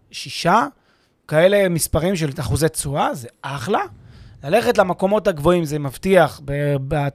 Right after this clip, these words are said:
במספר, בעסקה החמישית, שישית, הם כבר כנראה טיפלו.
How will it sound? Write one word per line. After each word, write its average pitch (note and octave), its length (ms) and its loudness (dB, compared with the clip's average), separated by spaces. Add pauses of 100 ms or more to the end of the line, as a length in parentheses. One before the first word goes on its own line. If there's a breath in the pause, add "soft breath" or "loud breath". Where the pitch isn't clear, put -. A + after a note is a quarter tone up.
במספר, D3 1000 -4
בעסקה D3+ 1000 2
החמישית, F#3 380 -2
שישית, E3+ 200 -4
הם D#3+ 80 -6
כבר C#3+ 180 -8
כנראה D3+ 280 -4
טיפלו. A3 420 -2